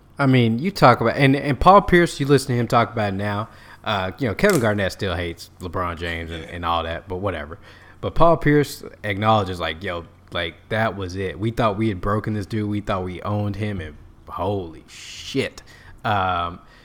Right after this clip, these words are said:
Speaker 1: you know, because that Boston, that, that was a good Boston team that probably
Speaker 2: Yes.
Speaker 1: would have won a title.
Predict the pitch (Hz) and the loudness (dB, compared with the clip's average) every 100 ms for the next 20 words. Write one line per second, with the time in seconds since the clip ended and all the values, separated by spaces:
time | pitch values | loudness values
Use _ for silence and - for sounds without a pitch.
0 | _ 139 110 92 - 131 127 131 147 147 | _ -2 -2 0 0 2 2 4 4 4
1 | - 131 - 127 156 110 120 185 240 127 | 0 -6 -2 0 0 0 0 2 0 0
2 | 110 120 120 135 - 101 135 123 85 - | 0 4 4 4 2 -2 0 0 -2 4
3 | 123 120 110 98 107 92 110 95 | 4 4 2 0 -2 -2 -2 -2